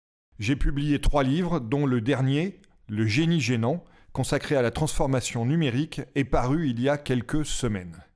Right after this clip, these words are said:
J'ai aussi créé le site superception point F R, qui nous rassemble aujourd'hui. Pourquoi ce néologisme de superception ? Ce nom traduit ma conviction que ce ne sont pas les faits qui nous font agir,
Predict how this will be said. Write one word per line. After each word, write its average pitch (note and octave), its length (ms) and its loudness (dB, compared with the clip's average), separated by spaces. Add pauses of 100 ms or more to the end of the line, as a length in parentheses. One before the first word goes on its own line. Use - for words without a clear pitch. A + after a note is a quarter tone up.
(580)
J'ai B2+ 220 2
aussi F#3+ 200 -2
créé F3 300 0
le D3+ 80 2
site C3 220 -4
superception D3 680 0
point A#2 300 0
F - 100 -4
R, F#3 320 2 (400)
qui - 140 0
nous F#3 120 4
rassemble F3 760 2
aujourd'hui. A#2+ 480 0 (1040)
Pourquoi A3+ 300 2
ce - 140 -2
néologisme E3 800 2
de B2 100 0
superception ? - 760 0 (720)
Ce - 180 -2
nom A3 240 2
traduit F3+ 320 0
ma C#3+ 140 2
conviction E3 580 -2 (320)
que - 100 -2
ce D3 140 -2
ne F3+ 80 0
sont F3 200 -2
pas F#3 160 2
les C#3 120 0
faits G3 500 -2
qui C3+ 140 -4
nous B2+ 80 2
font B2+ 240 -6 (160)
agir, D3 520 0